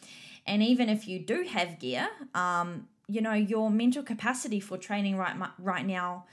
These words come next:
might also change. So I want you to think about what it is that are your long-term goals and what you can do. So reverse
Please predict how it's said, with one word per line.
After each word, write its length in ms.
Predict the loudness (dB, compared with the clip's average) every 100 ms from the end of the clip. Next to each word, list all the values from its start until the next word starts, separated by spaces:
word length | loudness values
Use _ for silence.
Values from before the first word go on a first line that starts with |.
| -20 -4
might 260 | 0 0 0
also 300 | 0 0 0
change. 600 | -2 -6 -8 -8 -10 -12 _ -20 -20 -20 -20 -12
So 300 | -2 2 2 4
I 120 | 2
want 340 | 4 0 0
you 80 | -2
to 80 | -2
think 300 | -4 -4 -2
about 560 | 0 2 2 2 -2 -2
what 260 | 2 4 4
it 140 | 4
is 180 | 4 4
that 160 | 4 4
are 120 | 4
your 220 | 2 -4
long-term 720 | 0 2 2 2 0 -2 0
goals 600 | 0 0 0 -2 -4 -4 -12 -20 -20 -20 -2
and 300 | 4 6 6
what 200 | 4 -2
you 180 | -4 -6
can 180 | 2 4
do. 260 | 4 2 0
So 180 | 0 0
reverse 500 | 0 4 2 2